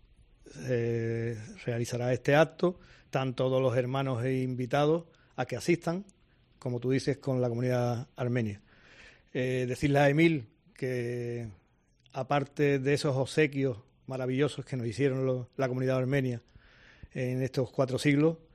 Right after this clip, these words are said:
yo creo que el, el mayor de los obsequios es esa vinculación que mantenemos y es la visita que año tras año nos hacéis a nuestra capilla y sobre todo a nuestro regidor perpetuo,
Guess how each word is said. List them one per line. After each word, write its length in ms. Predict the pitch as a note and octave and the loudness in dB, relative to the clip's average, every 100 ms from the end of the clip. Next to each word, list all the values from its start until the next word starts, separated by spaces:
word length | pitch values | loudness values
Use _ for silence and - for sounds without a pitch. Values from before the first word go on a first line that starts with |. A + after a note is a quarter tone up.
| _ _ - | _ _ -12
yo 180 | B2 B2 | -4 0
creo 180 | C3 C3 | 0 2
que 80 | |
el, 260 | C3 C3 C3 | 0 0 -2
el 300 | C#3 B2+ B2 | -2 -2 -2
mayor 340 | B2 B2 C3+ C3 | -4 -2 -2 0
de 80 | |
los 140 | C3+ B2 | 2 0
obsequios 500 | A#2+ D3 C#3+ D3 C#3 | 0 0 2 2 2
es 240 | C#3+ - _ _ _ - | 0 -4 _ _ _ -4
esa 240 | C3 C#3 | -2 0
vinculación 680 | C3 B2+ C#3 A#2+ - C#3 C#3 | -2 -2 -2 -2 0 -2 0
que 180 | C#3 B2+ | -2 -2
mantenemos 580 | B2+ A#2+ C#3 D3 D#3 - _ _ _ | -2 -2 0 -2 -4 -12 _ _ _
y 140 | - C3+ | 0 0
es 120 | C3 | 2
la 120 | C#3 | 0
visita 400 | B2 C#3+ C3+ C3+ | 0 0 0 0
que 160 | C3 C3 | 0 0
año 200 | C3+ C3+ | 0 -2
tras 200 | B2+ C#3 | -2 0
año 300 | D3 D#3 - _ _ - | 0 -2 -6 _ _ -2
nos 160 | B2+ | 0
hacéis 440 | A2+ A2 B2 B2 B2 | 0 0 0 2 0
a 40 | |
nuestra 400 | B2+ B2 - C3+ | -2 -6 -6 -8
capilla 440 | A#2 C3+ D3 D#3 - - _ | -2 2 2 2 -2 -14 _
y 60 | - | -6
sobre 200 | B2 A2+ | -4 -4
todo 320 | A2 B2 C#3+ | -2 -2 0
a 100 | C3 | 0
nuestro 240 | B2+ A#2+ C3 | -2 -2 -2
regidor 440 | B2 A#2+ A#2+ B2 | 0 0 0 -2
perpetuo, 500 | B2 A#2+ C3+ C#3+ D3 | -2 0 2 2 0